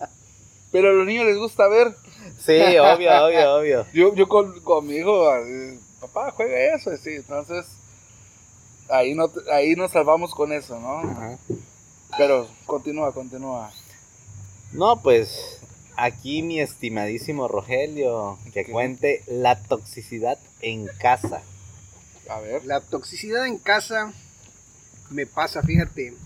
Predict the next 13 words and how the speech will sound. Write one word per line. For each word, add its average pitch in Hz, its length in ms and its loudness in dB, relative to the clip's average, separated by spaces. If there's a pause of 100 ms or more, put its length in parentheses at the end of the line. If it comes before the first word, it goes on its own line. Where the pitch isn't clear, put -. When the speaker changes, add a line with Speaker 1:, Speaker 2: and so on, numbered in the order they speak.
(140)
Speaker 3:
acá 240 400 0
en, 135 640 -2 (100)
en 135 140 -10
el 135 200 -10
terreno 170 540 0 (1040)
de 127 320 -6
mi 123 140 -8
casa, 156 320 -2
casa 143 260 -6
de 135 100 -6
todos 139 180 -8
ustedes, 139 640 -10 (1500)
vivimos 156 760 0